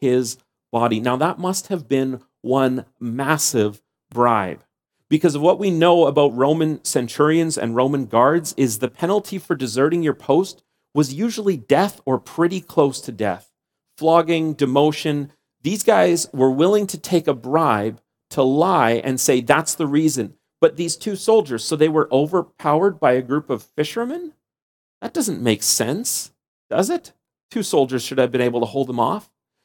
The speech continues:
And so they start this lie that the disciples must have stolen his body. And some people even today think that. They think, "Well, the only reason that we can say for the resurrection is, well, the disciples came and stole the body." But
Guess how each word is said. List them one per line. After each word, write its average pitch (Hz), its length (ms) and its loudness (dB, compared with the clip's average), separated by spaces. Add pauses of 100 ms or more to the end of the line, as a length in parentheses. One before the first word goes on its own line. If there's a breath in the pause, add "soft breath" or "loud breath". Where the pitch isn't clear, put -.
(140)
And 156 160 0
so 180 240 4
they 160 380 0 (180)
start - 540 0
this 165 360 -2
lie 135 720 -2
that 123 180 0
the 135 80 -2
disciples 147 640 -2
must 131 340 -2
have 120 140 -10
stolen 135 500 -4
his 117 440 -4 (380)
body. 110 440 -2 (540)
And 151 240 2 (100)
some 190 280 2
people 185 320 2
even 175 240 2
today 180 380 2
think 160 260 -4
that. 135 180 2
They 147 60 -4
think, 156 200 -4
"Well, 151 140 2
the 160 100 0
only 190 180 0
reason 160 380 0
that 147 100 -2
we 139 120 0
can 143 160 -10
say 156 280 2
for 156 100 -12
the 143 80 -6
resurrection 135 500 0
is, 120 80 -8
well, 143 160 2
the 147 120 -2
disciples 165 540 -2
came 147 300 -4
and 127 100 -6
stole 123 280 -4
the 120 60 -10
body." 113 320 -2
But 117 180 -2